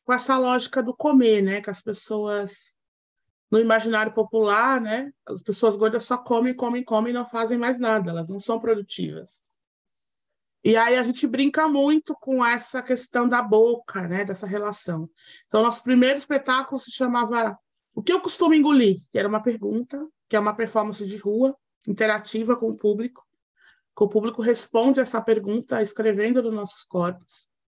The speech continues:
É, aí depois a gente vem com a Vênus Negra, um manual de como engolir esse mundo, então engolir veio de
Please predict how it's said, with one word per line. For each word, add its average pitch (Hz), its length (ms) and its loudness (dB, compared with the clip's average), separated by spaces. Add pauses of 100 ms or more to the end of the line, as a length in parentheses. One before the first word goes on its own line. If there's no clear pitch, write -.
(920)
É, 208 160 2
aí 240 160 2
depois 269 400 2
a 277 60 6
gente 262 240 -4
vem 254 180 2
com 254 120 -2
a 240 80 2
Vênus 262 320 0
Negra, 247 420 2
um 214 80 2
manual 233 420 0
de 254 140 -2
como 294 420 4
engolir 247 520 0
esse 240 260 -6
mundo, 254 340 4
então 226 280 2
engolir 226 520 2
veio 233 200 0
de 190 100 -12